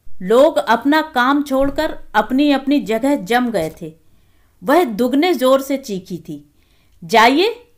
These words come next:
इसके पिता के दस्तखत करवा लीजिए। कस्बे में जाइए, हो सकता है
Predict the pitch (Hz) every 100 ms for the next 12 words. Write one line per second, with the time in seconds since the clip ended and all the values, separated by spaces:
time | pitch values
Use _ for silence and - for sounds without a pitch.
0 | - 330 - 349 - 233 311 311 349 180
1 | 214 208 277 - 320 320 247 240 247 214
2 | 170 165 175 _ _ _ _ _ 247 247
3 | - 339 320 320 247 226 262 226 135 _
4 | _ _ _ _ _ - - - 170 -
5 | 240 247 359